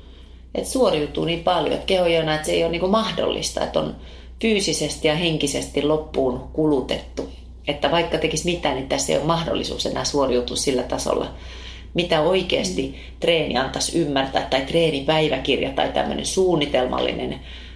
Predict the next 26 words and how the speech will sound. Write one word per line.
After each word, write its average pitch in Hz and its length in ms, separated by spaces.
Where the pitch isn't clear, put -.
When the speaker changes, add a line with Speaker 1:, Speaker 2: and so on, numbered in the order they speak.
Speaker 1:
Ää, - 280
niin - 160
kuin - 280
niinku 156 160
suunnittelun 156 680
tekeminen, 131 520
mitä 139 180
siellä 139 260
on 135 60
tehnyt 143 320
valmentajan 143 520
Speaker 2:
Mm. 214 60
Speaker 1:
kanssa. - 540
Et - 60
ei 156 120
ole 160 120
harvinaista, 160 720
että - 220
urheilijat 156 560
urheilevat 139 600
enemmän 143 580
kuin 135 180
mitä 139 280
on 127 100
oikeasti - 440
suunniteltu. - 760